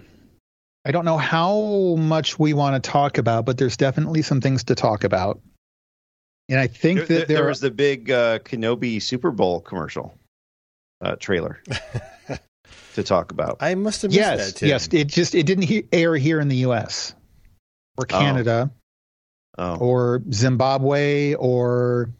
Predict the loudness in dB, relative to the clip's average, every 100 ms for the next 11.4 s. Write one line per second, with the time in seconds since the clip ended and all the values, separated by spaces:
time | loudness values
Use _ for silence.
0 | _ _ _ 0 2 2 2 2 2 0
1 | 0 2 2 2 0 2 2 0 0 -2
2 | -4 -2 0 2 0 0 2 2 2 2
3 | 0 0 -2 0 0 0 -2 -2 -6 -4
4 | -4 -2 0 0 0 0 0 2 2 2
5 | 0 -2 -2 -4 -2 0 0 0 -4 -8
6 | -2 0 2 0 -2 -4 -8 _ _ -20
7 | -20 -20 -20 -18 -2 2 2 2 0 -2
8 | -4 -4 0 0 2 0 0 0 0 0
9 | 0 0 0 0 0 0 0 0 2 0
10 | 2 0 0 0 -2 -2 0 2 0 -2
11 | 0 0 -2 -6